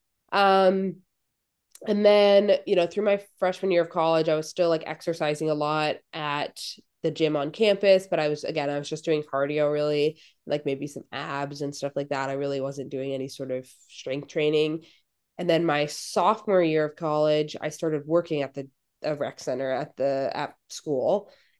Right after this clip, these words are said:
And I, that's where I met my soon to be boyfriend,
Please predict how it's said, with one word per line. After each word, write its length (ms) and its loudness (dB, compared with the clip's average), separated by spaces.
And 800 2
I, 380 4
that's 240 0
where 100 4
I 80 2
met 280 0
my 640 -2
soon 280 0
to 80 -8
be 140 -4
boyfriend, 880 2